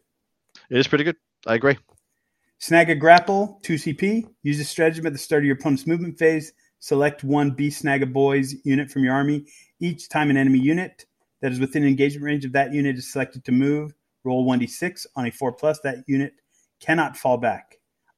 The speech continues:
Speaker 2: I love that.
Speaker 1: Oh, wow.
Speaker 2: Love that.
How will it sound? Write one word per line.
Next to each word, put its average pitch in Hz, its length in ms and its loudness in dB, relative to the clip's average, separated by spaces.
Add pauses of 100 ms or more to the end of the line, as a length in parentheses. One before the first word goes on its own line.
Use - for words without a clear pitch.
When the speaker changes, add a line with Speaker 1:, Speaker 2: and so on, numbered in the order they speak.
Speaker 2:
I 127 340 4
love 117 380 0
that. - 380 -8 (380)
Speaker 1:
Oh, 120 280 2
wow. 95 680 2
Speaker 2:
Love 117 300 4
that. 98 320 -8